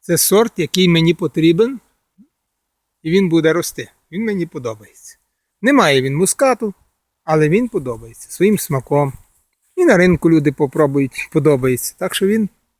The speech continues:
поки що я його не скоро буду видаляти, а можливо ніколи не буду видаляти. Якось так.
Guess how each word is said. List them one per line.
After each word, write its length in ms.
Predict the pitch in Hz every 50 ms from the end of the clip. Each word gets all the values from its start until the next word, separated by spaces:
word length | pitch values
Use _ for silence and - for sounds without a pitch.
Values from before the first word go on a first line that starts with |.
| _ _ _ _ _ _ _ _ _ _ _ _ - _ _ _ _ _ _ _ _ _ _ _
поки 260 | 160 139 - 233 285
що 200 | - - - 233
я 140 | 196 185 190
його 280 | 202 185 180 185 180 - - _ _ _ _ _ _ _ _ _ _ _ _ _ _ _ _ _ _
не 200 | - 160 196 214
скоро 340 | - - - - 160 139 135
буду 240 | 123 127 131 127 127
видаляти, 540 | 127 131 120 123 127 143 202 233 - 262 247 _ _ _ _ _ _ _ _ _ _ _ _ _ _ _
а 80 | _ 143
можливо 360 | 147 147 139 160 220 226 214
ніколи 400 | 196 208 220 - - 127 120 117
не 80 | 120 117
буду 240 | 117 123 120 120 113
видаляти. 540 | 117 113 113 113 113 117 113 110 _ _ _ _ _ _ _ _ _ _ _ _ _ _ _ _ _ _ _ _ _ _ _ _ _ _
Якось 400 | 139 160 185 185 - 175 - -
так. 280 | - - - - _